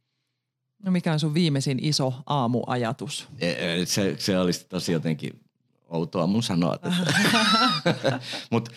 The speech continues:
Speaker 2: mut mä muutenkin mä oon sitä mieltä, että ei tarvi jännittää, että tuleeko semmonen suuri ajatus. Et mä oon mokannut, kun mä oon yrittänyt organisaatioon saada mu-,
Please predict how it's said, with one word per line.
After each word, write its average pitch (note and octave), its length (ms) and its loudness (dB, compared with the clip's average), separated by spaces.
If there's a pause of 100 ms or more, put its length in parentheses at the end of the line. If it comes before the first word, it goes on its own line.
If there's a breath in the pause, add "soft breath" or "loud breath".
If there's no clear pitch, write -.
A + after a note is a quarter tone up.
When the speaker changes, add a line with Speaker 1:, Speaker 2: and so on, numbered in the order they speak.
(100)
Speaker 2:
mut G#2+ 100 0
mä B2+ 100 6
muutenkin F3+ 360 2
mä G#2 60 2
oon F#2+ 100 2
sitä G2+ 160 -2
mieltä, F#2+ 260 0
että G2 160 -4
ei G2+ 40 -2
tarvi A2+ 320 0
jännittää, A#2+ 420 0
että - 220 -8
tuleeko F2 320 -4
semmonen E2+ 260 0
suuri F2 440 0
ajatus. - 500 -6 (400)
Et - 140 -20
mä F#2 120 -2
oon F#2 200 2
mokannut, G#2+ 600 0
kun E2+ 100 -4
mä E2+ 60 2
oon F2 80 2
yrittänyt F2 360 0
organisaatioon E2 840 0
saada D#2+ 220 -2
mu-, D2 340 -8